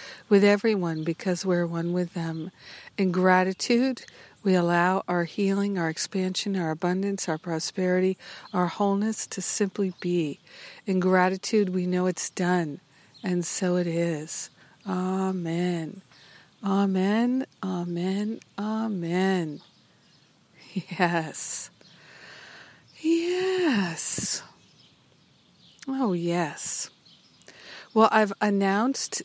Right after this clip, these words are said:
the upcoming trainings for spiritual counseling. So this is an intensive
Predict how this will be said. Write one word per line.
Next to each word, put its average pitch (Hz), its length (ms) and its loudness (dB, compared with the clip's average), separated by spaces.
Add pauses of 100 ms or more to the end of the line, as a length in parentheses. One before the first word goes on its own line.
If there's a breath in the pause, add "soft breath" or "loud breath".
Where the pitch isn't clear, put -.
the 185 520 2 (160)
upcoming 196 560 0
trainings 202 880 -2
for 180 600 0 (420 loud breath)
spiritual 202 540 0
counseling. 247 680 0 (240)
So - 180 -2
this 220 240 2
is 208 120 -4
an 196 80 0
intensive 185 760 -2